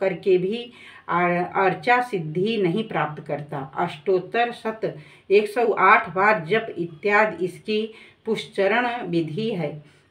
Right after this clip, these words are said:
जो इसका दस बार पाठ करता है, वह उसी क्षण पापों से मुक्त हो जाता है और महादेवी के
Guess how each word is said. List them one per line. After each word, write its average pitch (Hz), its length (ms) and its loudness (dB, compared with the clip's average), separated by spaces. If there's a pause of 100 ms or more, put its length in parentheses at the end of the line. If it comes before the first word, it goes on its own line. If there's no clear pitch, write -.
जो 190 680 0 (280)
इसका 185 500 2
दस 247 220 4
बार 220 200 6
पाठ 214 400 2
करता 180 360 4
है, 156 380 -2 (140)
वह 226 140 6
उसी 247 440 2
क्षण 247 360 0
पापों 196 420 2
से 196 200 2
मुक्त 196 340 0
हो 175 200 0
जाता 165 340 0
है 170 340 -2
और 202 360 4
महादेवी 214 680 2
के 202 340 2